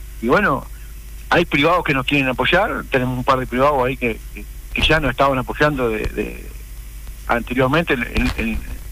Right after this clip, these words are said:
en las últimas salidas, este, y esto es que, viste cómo es, este, se empiezan a enterar que uno está haciendo algo ahí y más o menos les gusta a la gente, y la gente, la gente se,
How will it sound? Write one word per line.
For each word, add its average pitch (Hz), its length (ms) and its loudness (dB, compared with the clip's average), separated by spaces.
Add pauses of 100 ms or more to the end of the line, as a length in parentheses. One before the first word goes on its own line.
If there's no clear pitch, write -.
en 120 120 0
las 107 100 -2
últimas 127 360 0
salidas, 156 380 2 (500)
este, 117 420 0
y 113 220 -2
esto 180 220 4
es 147 60 -2
que, 110 500 -4
viste 123 220 -2
cómo 135 200 4
es, 156 140 0
este, 113 480 -4
se - 120 -4
empiezan 123 280 2
a 127 40 2
enterar 139 400 4
que 123 120 -2
uno 120 420 2
está 113 180 0
haciendo 127 320 2
algo 139 220 4
ahí 151 380 0
y 123 140 -2
más 123 240 2
o 127 40 0
menos 127 360 2
les 120 100 0
gusta 123 200 2
a 123 40 4
la 120 60 0
gente, 165 380 2
y - 40 0
la 113 100 -2
gente, 139 360 0
la 117 100 2
gente 131 240 0
se, 120 260 0